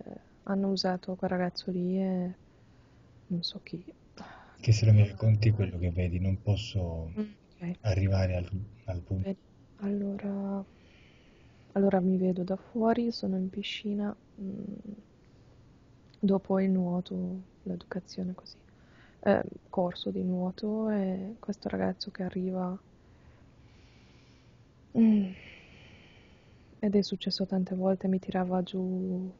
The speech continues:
Speaker 1: sotto l'acqua, io non reagivo e,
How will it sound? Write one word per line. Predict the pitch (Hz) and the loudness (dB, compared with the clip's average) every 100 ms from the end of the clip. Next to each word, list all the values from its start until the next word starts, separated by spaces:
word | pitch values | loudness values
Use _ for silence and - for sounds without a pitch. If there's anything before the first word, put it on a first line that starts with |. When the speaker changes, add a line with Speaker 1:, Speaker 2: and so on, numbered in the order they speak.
| - | -18
Speaker 1:
sotto | - 202 - | -6 -4 0
l'acqua, | 220 220 - 247 240 202 | 0 0 0 0 2 2
io | 185 | 0
non | 185 185 | 0 2
reagivo | 196 202 220 214 214 226 233 226 | 0 0 0 0 0 0 0 2
e, | 196 190 190 | 0 -2 -4